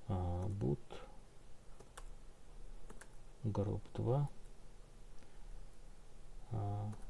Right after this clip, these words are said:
групп. В некоторых дистрибутивах просто групп уже называется. Не разби-, не разбивается на группы, групп два. Так, смотрим, что он перегенерился.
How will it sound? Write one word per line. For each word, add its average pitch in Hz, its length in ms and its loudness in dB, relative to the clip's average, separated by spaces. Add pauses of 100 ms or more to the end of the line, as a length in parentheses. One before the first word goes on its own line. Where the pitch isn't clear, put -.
(460)
групп. 104 320 4 (1700)
В 113 100 6
некоторых 107 360 8
дистрибутивах 110 880 8
просто - 380 10
групп 98 340 10
уже 90 160 6
называется. 90 800 8 (1080)
Не 101 160 8
разби-, 104 440 4
не 95 160 4
разбивается 95 720 6
на 98 80 6
группы, 104 360 2
групп 104 260 2
два. 143 240 12 (440)
Так, 110 520 8
смотрим, - 540 4
что - 200 2
он 95 100 4
перегенерился. 101 1000 8